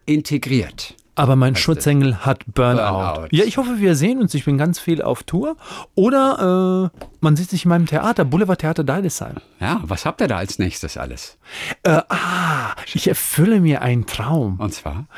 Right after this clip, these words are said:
Speaker 2: Mit, äh,
Speaker 1: Mamma
Speaker 2: einem
Speaker 1: Mia drei. In
Speaker 2: Mamma
Speaker 1: Dei-, in
Speaker 2: Mia
Speaker 1: Deidesheim
Speaker 2: drei.
Speaker 1: jetzt auf der Bühne. Mit Cher als Gast.
Speaker 2: Richtig.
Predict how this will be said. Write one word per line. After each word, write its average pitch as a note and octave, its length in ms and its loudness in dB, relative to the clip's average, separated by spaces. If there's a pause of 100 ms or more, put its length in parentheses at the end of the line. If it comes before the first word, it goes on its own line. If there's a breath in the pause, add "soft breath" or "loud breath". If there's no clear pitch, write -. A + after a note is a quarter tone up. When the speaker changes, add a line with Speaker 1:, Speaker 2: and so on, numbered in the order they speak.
(300 loud breath)
Speaker 2:
Mit, C#3 320 0
äh, - 40 -6 (260)
Speaker 1:
Mamma C#3+ 200 2
Speaker 2:
einem C#3 40 2
Speaker 1:
Mia C#3 220 2
drei. G#2 480 -8
In G3 80 4
Speaker 2:
Mamma G3+ 240 4
Speaker 1:
Dei-, - 0 -
in G#3+ 80 0
Speaker 2:
Mia A3 220 4
Speaker 1:
Deidesheim D#3+ 280 0 (120)
Speaker 2:
drei. G2+ 40 -12
Speaker 1:
jetzt G#2+ 140 -10
auf A2+ 120 -8
der A#2 120 -4
Bühne. G2+ 280 -4
Mit D#3 220 -2
Cher D#3+ 300 -2
als C3 240 -12
Gast. E2+ 300 -10 (340 loud breath)
Speaker 2:
Richtig. F#3+ 640 0